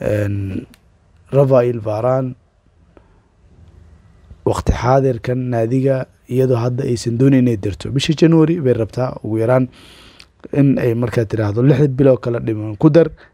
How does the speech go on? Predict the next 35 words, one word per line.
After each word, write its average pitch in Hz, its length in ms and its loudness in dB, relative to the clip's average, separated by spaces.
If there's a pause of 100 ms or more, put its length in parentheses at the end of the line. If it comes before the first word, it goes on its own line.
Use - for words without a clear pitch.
(140)
haddaad 165 240 2
baxaysa 139 360 -2
ciyaareedka 117 440 0
iska - 200 0
bax." 80 180 -6 (1600)
Laakiin 139 380 2 (360)
isku - 200 -2
day 156 160 8
baa 135 120 4
jira 127 300 -4 (200)
oo 110 220 -2
Real 117 160 -2
Madrid 131 320 2
ay 120 80 4
ku 135 160 -2
doonayso 123 640 0 (120)
oo 113 160 -2
laacibkan 120 500 0
inay 120 160 -4
ku - 120 -8
qaadato 107 460 -2
ay 120 80 -6
rabto 104 280 -6
markaa. 101 340 -8 (680)
Inay 202 200 8
hesho 147 180 0
inaysan 139 340 -2
helin 120 160 0
waa 123 160 0
halkeeda, 104 400 -6 (380)
laakiin 107 180 -4
isku 131 160 -2
daygaas 120 380 2
baa 101 100 -8
jira. - 220 -16